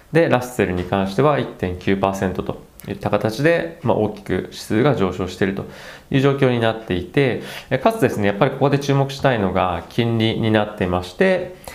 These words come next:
今ですね、米国十年債は一点ゼロ八パーセントまで大きく上げています。連日の大きい上昇ということなんですが、えー、これらの全ての動きの背景には、えー、ジョージア州の上院二議席とも民主党が獲得したと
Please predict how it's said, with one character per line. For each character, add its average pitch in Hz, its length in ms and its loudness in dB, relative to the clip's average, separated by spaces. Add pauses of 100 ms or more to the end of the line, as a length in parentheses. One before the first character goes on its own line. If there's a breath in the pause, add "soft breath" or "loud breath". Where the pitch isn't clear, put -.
(160 loud breath)
今 143 220 4
で 95 100 -2
す - 100 -8
ね、 98 60 0
米 92 140 4
国 107 200 2
十 104 140 0
年 107 160 2
債 107 160 0
は 113 140 0
一 135 80 -2
点 95 260 -2
ゼ 104 140 2
ロ 110 80 2
八 113 180 -2
パ 120 140 2
ー - 40 -6
セ 117 120 0
ン 107 60 -6
ト 113 100 -2
ま 160 100 4
で 117 160 2
大 95 240 -2
き - 80 -20
く - 140 2
上 95 160 0
げ 87 100 -2
て 90 120 -2
い 87 40 0
ま 90 140 -2
す。 - 180 -8 (320 loud breath)
連 120 220 2
日 120 220 -2
の 120 200 4
大 113 60 -4
き 113 140 2
い - 20 2
上 98 160 2
昇 98 160 0
と 101 100 0
い 98 40 0
う 98 60 -6
こ 107 60 -4
と 117 100 -2
な 101 80 0
ん 101 60 -2
で 95 80 -2
す - 160 -6
が、 147 360 0 (420 loud breath)
え 120 160 2
ー、 120 80 -4
こ 165 80 4
れ 185 60 4
ら 170 100 2
の 98 260 -2
全 113 240 -2
て 107 100 0
の 98 120 0
動 101 100 2
き 104 80 -8
の 104 160 -4
背 113 140 0
景 - 200 -6
に 98 120 -2
は、 135 420 0 (880)
え 110 120 2
ー、 - 20 2
ジ 104 100 2
ョ 117 40 6
ー - 40 4
ジ 127 80 6
ア 120 60 4
州 107 140 -4
の 87 140 0
上 90 220 2
院 90 240 -4
二 101 140 -2
議 123 80 2
席 117 220 0
と 117 100 2
も 110 280 2 (320 loud breath)
民 113 140 0
主 - 100 -6
党 107 140 2
が 113 140 2
獲 - 240 -4
得 101 180 -4
し - 80 -12
た 101 100 -2
と - 120 -8